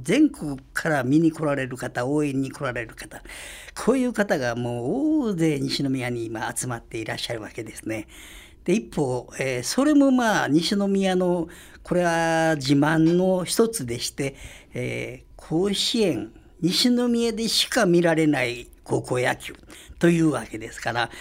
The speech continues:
まあ、西宮市民にとっては誇りに思ってるわけですけど、まあ、そういうことと、もう一つ、この夏の暑いさなかにね、えー、吹奏楽の方もとっても熱が上がっておりまして、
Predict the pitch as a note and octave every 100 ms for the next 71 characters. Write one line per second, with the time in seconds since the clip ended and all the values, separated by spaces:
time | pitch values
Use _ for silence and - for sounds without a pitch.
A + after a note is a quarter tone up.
0 | - - D3 C3 C#3+ D3 C#3+ C#3 C3+ D3
1 | B2+ A#2+ A2 A#2+ A#2+ A#2+ - F#3 F#3 E3
2 | D#3 D3+ D3+ D#3 D#3 - C3 A2+ - F#2
3 | - - A#2 - - - - - E3+ -
4 | B3 C#4+ C#4+ C4 C4+ C4 A3+ - A#3 A#3
5 | D3 - - E3 D3 A#2+ A#2 F#3+ B3+ -
6 | - A#3+ A#3 A3 G3 - F#3+ F3+ E3+ -
7 | - - - - G#3 A3 A#3 G#3 A3 -
8 | E3+ D3 - D#3 D3 C3+ A2+ A2+ G#2+ A2
9 | - - - - - C3+ C3+ B2+ A#2+ A#2
10 | - - D#4 D4+ - - D4+ B3 E3 C#3+
11 | - C3+ C3 A#2+ - D3+ C#3 B2 A#2 -
12 | - - - - - A3 E3 D3+ D3 A2+
13 | A#2+ B2 - A#2+ A#2 B2 - - C#3